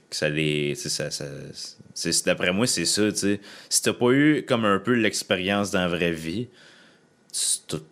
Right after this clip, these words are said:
ton corps, comme tu dis, toute l'affaire de téléportation, c'est sûr que personne n'a jamais fait ça, fait que c'est sûr que ton corps, il est comme, ok, c'est ça, tu sais.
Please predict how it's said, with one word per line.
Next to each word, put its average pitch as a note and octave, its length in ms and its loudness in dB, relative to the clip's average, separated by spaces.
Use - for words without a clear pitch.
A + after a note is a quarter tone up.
ton D#2 220 -2
corps, D#2+ 360 0
comme D#2+ 160 -4
tu - 140 -2
dis, F2 240 -2
toute - 140 -8
l'affaire E2 260 2
de - 60 -10
téléportation, E2+ 760 -2
c'est D#2+ 80 -6
sûr E2 140 -6
que E2 60 -16
personne E2+ 200 -4
n'a D#2+ 80 -2
jamais D#2+ 200 -2
fait - 180 -6
ça, F#2 160 -2
fait F2+ 100 -8
que - 80 -6
c'est D2 140 -2
sûr E2 180 -4
que - 60 -12
ton D#2 180 -2
corps, E2 280 0
il D#2 60 -2
est - 20 -6
comme, D#2 200 -4
ok, D2 180 -10
c'est D2 140 -6
ça, D2 200 -8
tu G2+ 80 -12
sais. - 120 -12